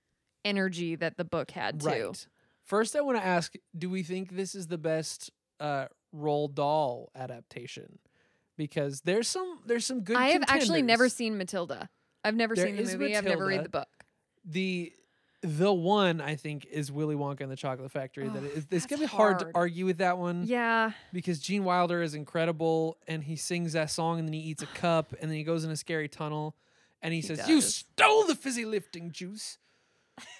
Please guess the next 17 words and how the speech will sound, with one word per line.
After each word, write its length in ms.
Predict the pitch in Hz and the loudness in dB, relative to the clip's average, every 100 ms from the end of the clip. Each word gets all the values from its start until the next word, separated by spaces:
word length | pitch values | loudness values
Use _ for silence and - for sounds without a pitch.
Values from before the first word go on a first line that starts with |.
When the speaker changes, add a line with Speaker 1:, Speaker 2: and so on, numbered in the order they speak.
| - | -10
Speaker 2:
and 80 | 233 | -2
now 160 | 254 | 0
the 80 | 269 | 0
ceiling 380 | - 392 302 226 | 6 6 6 2
has 140 | 202 - | -10 -10
to 80 | |
be 80 | 302 | -8
washed, 440 | 269 - - - - | -6 -6 -8 -12 -20
Speaker 1:
<laughs> 100 | _ 381 | _ -4
Speaker 2:
sanitized. 800 | - 285 - 277 - - - - - - - _ - | -2 -2 -2 -2 -6 -10 -14 -20 -20 -20 -20 _ 0
You 180 | 330 294 185 | 2 2 0
lose, 520 | 285 359 311 - - - | 6 6 6 0 -10 -2
Charlie." 240 | - - 381 | -2 2 4
Speaker 1:
I 60 | |
said, 220 | - 320 | 4 2
"Good 120 | 240 - | -2 -6
day." 180 | - | -8